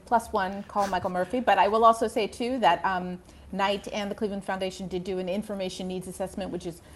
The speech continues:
those are a lot of sort of big words to say. Um, we figured out, um, who was left out, who was being served, who was being overserved, um, you know, um, pick the place where you wanna make the most impact.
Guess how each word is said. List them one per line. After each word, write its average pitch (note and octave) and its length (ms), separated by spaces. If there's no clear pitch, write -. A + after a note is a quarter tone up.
those F#3+ 160
are F#3 80
a F3 40
lot F3 200
of E3+ 120
sort F3+ 200
of E3+ 120
big F3 200
words F3 400
to F3 100
say. E3 480
Um, E3+ 340
we G3 120
figured F#3 300
out, E3+ 420
um, E3+ 480
who B3 120
was A#3 200
left G3+ 240
out, F#3+ 340
who G#3+ 160
was A3 180
being G3 360
served, F#3+ 420
who B3 120
was A3 180
being F#3+ 220
overserved, F3+ 720
um, E3+ 380
you G3 100
know, E3+ 260
um, F3 360
pick C4+ 220
the A#3 80
place G#3 320
where F3+ 100
you F3 80
wanna E3 160
make D#3 160
the D3+ 80
most D3+ 240
impact. D3+ 460